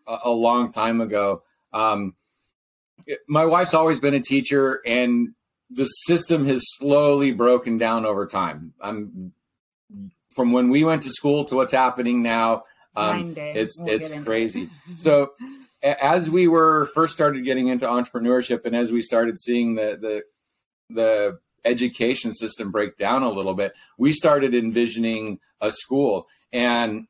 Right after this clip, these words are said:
Speaker 1: just started talking about how it could be or should be. You, you know how those kind of conversations go as a teacher, right? So we started getting into entrepreneurship to, to build something out so that we could,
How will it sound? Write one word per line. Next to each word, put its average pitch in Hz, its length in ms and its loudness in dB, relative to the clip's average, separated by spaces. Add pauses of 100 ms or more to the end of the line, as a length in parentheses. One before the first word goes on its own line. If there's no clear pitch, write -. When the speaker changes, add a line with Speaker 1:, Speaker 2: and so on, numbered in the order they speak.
(180)
Speaker 1:
just 135 160 -4
started 143 420 0
talking 143 380 0
about 120 260 0
how 123 540 2
it 123 200 -6
could 131 280 -4
be 117 160 2
or 107 80 0
should 151 280 -4
be. 104 100 -6
You, 98 280 -6
you 123 140 -2
know 147 100 0
how 113 140 0
those 90 180 -4
kind 92 220 -8
of 82 100 -14
conversations 87 640 -8
go 85 180 -2
as 85 100 -8
a 101 60 -10
teacher, 104 440 -6
right? 92 280 -2 (420)
So 135 300 2 (140)
we 160 140 2
started 202 280 2
getting 143 240 2
into 127 180 0
entrepreneurship 127 1000 -2 (100)
to, 117 440 0 (880)
to 123 100 -4
build 143 680 2 (240)
something 131 560 -2
out 117 300 0
so 113 100 -6
that 110 140 -4
we 113 100 -2
could, 101 260 -8